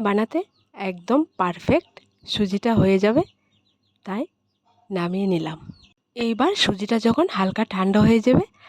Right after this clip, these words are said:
হাত দিয়ে ভালো করে মলে নেব আর সুন্দর একটা ড্র তৈরি করে নেব। সুজিটা হালকা গরম অবস্থায় তোমরা রসগোল্লাটা তৈরি করে নেবে। একদম পারফেক্ট রসগোল্লা বা মিষ্টি তোমরা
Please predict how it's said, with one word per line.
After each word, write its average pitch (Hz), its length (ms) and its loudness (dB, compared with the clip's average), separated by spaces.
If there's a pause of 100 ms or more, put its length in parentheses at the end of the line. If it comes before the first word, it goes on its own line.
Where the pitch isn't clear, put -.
(220)
হাত 175 160 0 (100)
দিয়ে 226 140 6 (140)
ভালো 170 240 2
করে 254 160 2 (520)
মলে 196 320 2
নেব 160 140 -2 (540)
আর 233 160 -4 (160)
সুন্দর 190 280 -2 (100)
একটা - 180 -8 (380)
ড্র 214 80 2 (180)
তৈরি 190 220 0
করে 180 180 2
নেব। 156 120 0 (720)
সুজিটা 247 460 -4 (120)
হালকা 208 380 -2
গরম 208 300 2
অবস্থায় 320 440 -2
তোমরা 247 220 -4 (640)
রসগোল্লাটা 220 560 0 (100)
তৈরি 226 220 0
করে 254 220 2
নেবে। 277 180 2 (920)
একদম 196 360 -2 (180)
পারফেক্ট 185 520 -4 (580)
রসগোল্লা 202 640 0
বা 226 60 2 (100)
মিষ্টি 196 320 -6 (280)
তোমরা 196 260 -4